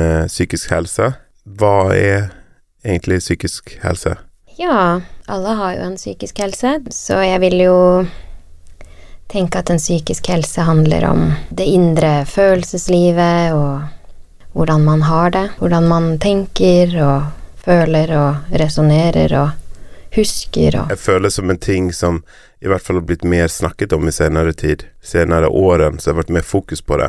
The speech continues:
Speaker 2: Ja, det har det absolutt blitt. Kanskje på godt og på vondt.
Speaker 1: Ja.
Speaker 2: Men det er veldig fint at det blir kommunisert mer rundt psykisk helse, og hva som er, eh, håper å si, normalt, og hva som man,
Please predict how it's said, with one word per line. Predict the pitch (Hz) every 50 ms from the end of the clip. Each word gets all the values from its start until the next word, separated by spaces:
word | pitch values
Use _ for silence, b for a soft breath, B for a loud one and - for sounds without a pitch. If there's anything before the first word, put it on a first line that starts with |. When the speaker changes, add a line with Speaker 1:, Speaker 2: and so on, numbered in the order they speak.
| - 214
Speaker 2:
Ja, | 190 165 156 160 160 B B B B B B B B B B B B B B B B - - - - - - - - 190
det | 214 214 208
har | 196 196 180
det | 175 180
absolutt | - - - - - 175 175 175 -
blitt. | 202 220 247 247 - - - - - B B B B B B B B B -
Kanskje | - 220 196 180 175 - - - - - - - 180 170 -
på | - 175 170
godt | - 165 160 - - 175
og | 170 -
på | 170 185
vondt. | 233 311 - - - - - - _ _ _ - 90
Speaker 1:
Ja. | 87 80 82 - _ _ _ _ _ _ -
Speaker 2:
Men | - - 190 196 196 185
det | 185 185
er | 180 185 180
veldig | 175 175 196 190
fint | - 208 180 170 - 180
at | 170 - 180
det | 175
blir | 170 165
kommunisert | - - 175 170 170 175 170 - - 180 170 156 - - -
mer | 170 170 170 160
rundt | 160 170 170 165 -
psykisk | - - 180 175 - - - - - 175
helse, | 170 165 - - 196 208 214 214 202 196 190
og | 180 175 170 165 165
hva | 165 170 165
som | - - - 180 175
er, | 165 165 165 165 160 - b b b - -
eh, | - 180 175 170 165 170 170 185
håper | 185 - - 175
å | 165
si, | - 170 170 170 175 175 170 170
normalt, | 175 175 180 170 170 165 165 180 196 214 233 226 - - - - - - - - - - - -
og | 180 175 170 165 165
hva | 170 165 165
som | - - - 170 170 170 170 170 170 165 165
man, | 175 170 165 170 170 170 170 - -